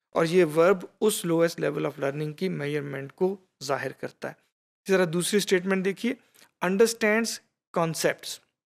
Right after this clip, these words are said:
अब कॉन्सेप्ट्स में किसी टॉपिक का नाम नहीं लिखा, किसी भी टॉपिक के कॉन्सेप्ट इसमें कवर किए जा सकते हैं, लेकिन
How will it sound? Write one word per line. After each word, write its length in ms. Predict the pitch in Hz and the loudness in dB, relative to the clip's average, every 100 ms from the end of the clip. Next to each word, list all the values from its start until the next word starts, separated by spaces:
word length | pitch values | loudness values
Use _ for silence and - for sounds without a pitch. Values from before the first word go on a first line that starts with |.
| _ _ _ _ _ _ - | _ _ _ _ _ _ -2
अब 240 | 196 202 - | -2 -2 -2
कॉन्सेप्ट्स 560 | 185 180 240 254 - | 0 0 -2 -2 -4
में 120 | 220 247 | -2 -2
किसी 280 | 233 208 | -2 -2
टॉपिक 420 | 226 - 180 - 233 | -2 -2 0 -2 0
का 120 | 233 | 2
नाम 200 | 214 214 | 2 2
नहीं 160 | 226 | 2
लिखा, 260 | 202 - 131 - _ _ _ _ _ - | 2 -2 -8 -10 _ _ _ _ _ -4
किसी 240 | 175 302 | 0 0
भी 120 | 330 | 0
टॉपिक 320 | 190 151 - | -2 -2 -4
के 120 | 143 139 | -6 -6
कॉन्सेप्ट 520 | 139 139 - 139 143 | -4 -6 -8 -10 -10
इसमें 240 | - 143 | -10 -8
कवर 220 | 135 135 | -4 -4
किए 220 | 139 147 147 | -6 -8 -6
जा 160 | - | -6
सकते 320 | - - _ | -8 -14 _
हैं, 100 | - _ _ _ _ - | -16 _ _ _ _ -6
लेकिन 420 | 165 180 262 285 | 0 0 0 -2